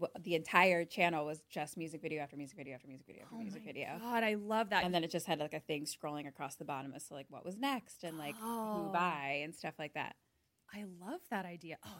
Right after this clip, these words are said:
Speaker 2: you know what I would fucking kill for? Some good old-fashioned V H one pop-up video.
Speaker 1: I love pop-up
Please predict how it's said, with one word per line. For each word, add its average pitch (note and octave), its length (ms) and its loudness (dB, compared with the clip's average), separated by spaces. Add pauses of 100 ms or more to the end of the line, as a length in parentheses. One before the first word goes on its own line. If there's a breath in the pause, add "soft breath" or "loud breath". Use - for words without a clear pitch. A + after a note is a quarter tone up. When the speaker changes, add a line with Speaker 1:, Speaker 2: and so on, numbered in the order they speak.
Speaker 2:
you G3 100 -8
know A#3 140 -4
what D#4 140 0
I C4+ 80 2
would G#3+ 160 -2
fucking F#3 540 -8
kill F#3 440 -10
for? C#4+ 320 -4 (600 soft breath)
Some G#3+ 200 -4
good G#3+ 200 -6
old-fashioned A3 540 -4
V F#3+ 160 -2
H F#3 140 -10
one F#3 180 -8
pop-up F3 520 -8
video. - 440 -10
Speaker 1:
I D#3 240 -12
love E3 120 -6 (100)
pop-up - 240 -20